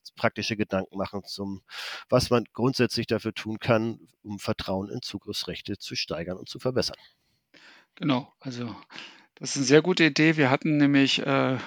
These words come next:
Speaker 2: gestern zufälligerweise Besuch von einem lieben Ex-Kollegen, der jetzt in einer neuen Firma arbeitet. Äh,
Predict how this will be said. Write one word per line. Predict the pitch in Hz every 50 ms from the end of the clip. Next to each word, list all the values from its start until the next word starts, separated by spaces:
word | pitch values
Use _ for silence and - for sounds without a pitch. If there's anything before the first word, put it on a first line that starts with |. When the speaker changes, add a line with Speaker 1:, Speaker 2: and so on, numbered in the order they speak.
| - -
Speaker 2:
gestern | - 160 170 - - 165 151
zufälligerweise | - 170 160 - 165 151 143 143 143 131 135 131 123 127 131 135 - - 135 - 139 139 147 156 147 139
Besuch | 135 135 123 147 196 214
von | - - 151 143
einem | 143 135 139
lieben | 139 143 143 139
Ex-Kollegen, | - - - - - - - 180 175 165 165 170 170 156
der | 147 143 139
jetzt | 139 139 - -
in | 131 135 139
einer | 135 135 135 131
neuen | 135 143 139 135 131 -
Firma | - - 170 185 180 -
arbeitet. | - 156 156 156 156 147 - - 156 147 - -
Äh, | - 143 139 139 135